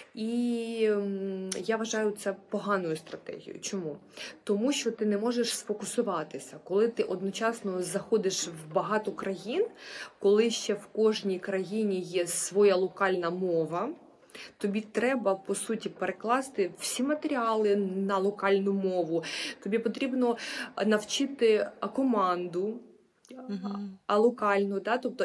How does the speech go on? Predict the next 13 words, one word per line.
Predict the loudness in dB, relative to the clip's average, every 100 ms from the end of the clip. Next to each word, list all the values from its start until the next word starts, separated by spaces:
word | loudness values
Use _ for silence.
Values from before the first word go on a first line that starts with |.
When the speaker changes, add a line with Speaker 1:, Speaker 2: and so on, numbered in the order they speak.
| -2
Speaker 1:
і | -4
ти | 2 4
одночасно, | 4 0 2 2 2 2 0
в | 2
них | 0 0 0
не | 2 2
вистачає | 0 -4 -8 -2 0 0 -4
потужності, | -6 -4 -2 0 2 2 0 -2 -4 -2 -2
о-, | -4 -2
одночасно | 0 0 0 -2 0 0 0 -2 0
йти, | 0 0 0 0 -4 -6 -8 -6
а, | -4 -4 -4 -2 -2 -2 -4 -6 -2
потужно | -2 0 -2 -2 -2 -2 -4